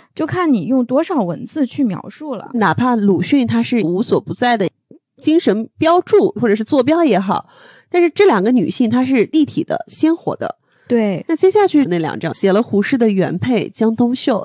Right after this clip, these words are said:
Speaker 2: 以及，呃，曹佩生。我个人非常喜欢作者描述出来的江冬秀。
Speaker 1: 江冬秀她就是一个很，很可爱的人，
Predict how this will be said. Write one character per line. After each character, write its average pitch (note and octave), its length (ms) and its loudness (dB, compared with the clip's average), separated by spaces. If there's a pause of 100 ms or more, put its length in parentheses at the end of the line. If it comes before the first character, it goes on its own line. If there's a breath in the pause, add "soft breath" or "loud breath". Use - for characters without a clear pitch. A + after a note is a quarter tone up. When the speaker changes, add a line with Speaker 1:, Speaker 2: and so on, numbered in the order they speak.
(120)
Speaker 2:
以 - 120 -10
及， D#3 280 -6
呃， F2 160 -8 (100)
曹 - 240 -6
佩 A3 180 -4
生。 A#3+ 320 -4 (680)
我 A#3 200 -4
个 F4+ 240 0
人 G3 200 0
非 C4+ 160 2
常 B3 160 2
喜 - 200 -8
欢 E3 280 -4
作 A3 180 0
者 - 160 -4
描 F#2+ 180 -6
述 A3 140 -4
出 - 180 -6
来 F#3+ 140 -6
的 F#3 80 -6
江 A3 260 -4
冬 A#3+ 200 -2
秀。 - 260 -4 (160 soft breath)
Speaker 1:
江 F4+ 220 0
冬 F#4+ 180 -2
秀 D#4+ 160 0
她 C4 160 0
就 C#4 160 0
是 C4+ 180 -4
一 G3 140 -6
个 G3+ 260 -4
很， G#3+ 240 -6 (320)
很 B3+ 140 -4
可 - 160 -6
爱 G#3+ 260 -4
的 D#3 160 -8
人， F#2 140 -12